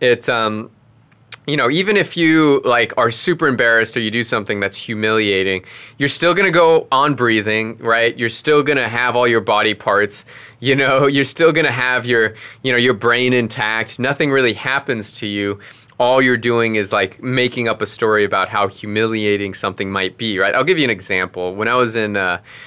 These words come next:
um, and I was talking to somebody about this earlier. When I was in, um, I, I think it was, it was math class. I was younger. Can't remember the age, but I was, um,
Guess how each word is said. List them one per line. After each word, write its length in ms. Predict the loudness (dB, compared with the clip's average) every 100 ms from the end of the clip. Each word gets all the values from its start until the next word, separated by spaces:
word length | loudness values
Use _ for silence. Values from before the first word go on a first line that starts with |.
| -20 -10
um, 480 | -4 -2 0 -2 -4
and 120 | -2 0
I 20 |
was 140 | 0
talking 340 | 0 -2 0 -4
to 60 |
somebody 260 | -4 -2 0
about 240 | 0 0
this 180 | -2 0
earlier. 300 | 2 4 2
When 100 | 0
I 100 | 2
was 180 | 0 2
in, 540 | 0 0 -4 -8 -10 -6
um, 540 | -2 -2 -2 -6 -16 _ _ -18 _ _ -16
I, 240 | -12 -12 -10
I 60 |
think 140 | -6 -2
it 40 |
was, 160 | -4 -2
it 100 | 0
was 140 | 0
math 320 | 2 0 0 0
class. 340 | 0 2 2
I 60 | 2
was 260 | 2 2
younger. 560 | 0 2 2 2 2 0 -6 -12
Can't 160 | -2 0
remember 300 | 2 2 2
the 160 | 2 4
age, 340 | 4 2 -2
but 320 | 0 0 0 0
I 140 | 2
was, 420 | 4 2 0 -4
um, 560 | -2 0 0 -2 -6